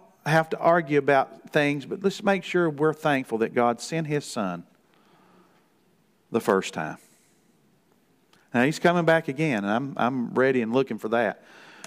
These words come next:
But aren't you glad that God sent His Son to bail us out?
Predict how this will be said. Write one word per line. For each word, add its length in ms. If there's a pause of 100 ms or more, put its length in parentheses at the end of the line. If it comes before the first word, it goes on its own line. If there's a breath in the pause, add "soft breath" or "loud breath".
(100)
But 120
aren't 280
you 60
glad 380
that 100
God 280
sent 200
His 140
Son 300
to 60
bail 260
us 140
out? 280